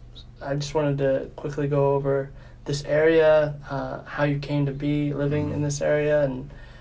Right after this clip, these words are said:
Speaker 1: w-, what's it like to work in this area?
Speaker 2: Well, I, I came here when I was seventeen, and I landed on Cannery Row, and I became an artist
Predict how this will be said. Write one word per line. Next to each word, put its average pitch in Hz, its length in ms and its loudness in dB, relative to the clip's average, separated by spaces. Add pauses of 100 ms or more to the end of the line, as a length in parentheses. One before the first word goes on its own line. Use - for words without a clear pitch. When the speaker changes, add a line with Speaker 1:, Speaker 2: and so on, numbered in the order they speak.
(200)
Speaker 1:
w-, 143 180 -2
what's 147 260 2
it 143 100 -4
like 143 280 0
to 139 100 -6
work 143 280 -4
in - 100 -12
this - 200 -12
area? 67 360 -8 (760)
Speaker 2:
Well, 120 220 0
I, 135 240 0 (120)
I 123 120 -2
came 113 360 -4
here 104 260 -4
when 107 160 -6
I 98 80 -4
was 95 180 -6
seventeen, 98 800 -8 (840)
and 101 280 -6
I 101 120 -6
landed 107 400 -4
on 95 240 -4
Cannery 98 540 -6
Row, 92 460 -6 (1160)
and 104 460 -4
I 95 200 -4
became 95 460 -8
an 95 80 -4
artist 92 580 -6